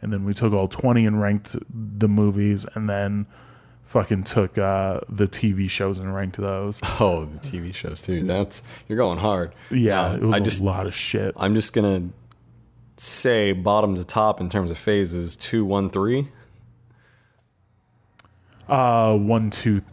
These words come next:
Speaker 1: or fr-, from top down, three, two, one, I wanna say. Because Ant-Man and Guardians of the Galaxy were
Speaker 2: Oh,
Speaker 1: both
Speaker 2: yeah,
Speaker 1: in phase
Speaker 2: those,
Speaker 1: two.
Speaker 2: yeah, those do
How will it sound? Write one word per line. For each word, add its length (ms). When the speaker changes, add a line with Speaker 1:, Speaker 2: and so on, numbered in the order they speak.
Speaker 1:
or 280
fr-, 320
from 280
top 340
down, 380
three, 360
two, 160
one, 560
I 120
wanna 240
say. 360
Because 340
Ant-Man 840
and 680
Guardians 460
of 40
the 60
Galaxy 480
were 140
Speaker 2:
Oh, 260
Speaker 1:
both 80
Speaker 2:
yeah, 80
Speaker 1:
in 60
phase 380
Speaker 2:
those, 100
Speaker 1:
two. 260
Speaker 2:
yeah, 380
those 280
do 420